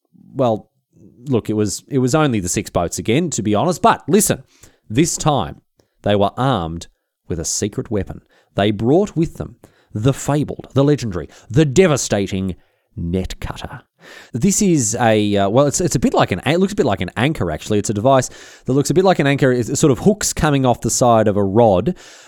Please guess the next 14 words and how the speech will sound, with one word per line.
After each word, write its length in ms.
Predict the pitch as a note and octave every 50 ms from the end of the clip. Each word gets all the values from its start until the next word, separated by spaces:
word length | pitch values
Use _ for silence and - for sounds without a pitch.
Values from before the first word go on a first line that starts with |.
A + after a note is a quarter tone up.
| - -
uh, 240 | A2+ A2+ A2+ A2+ G#2+
with 160 | A#2+ A#2+ A#2
sharp 600 | - - - - - C3 C3+ C3+ C3+ - - -
pincer-like 800 | - - - G3 F#3+ - - F3+ D3 C3 B2 A#2 A2+ A2 - - -
blades 560 | A2+ G#2+ G#2+ A2 G#2+ F#2 F2+ F2+ E2+ D#2+ -
at 140 | - G#2 -
the 80 | -
base 480 | F#2+ - _ - A2 A#2+ B2+ - - -
of 180 | - B2 F#2 -
the 80 | -
hooks. 560 | - - - D#3+ B2 - _ - - - - -
So 200 | - - A2+ G#2
the 100 | A2 B2+
idea 420 | C#3 D3 C#3+ A#2+ A#2 A#2+ A#2 A2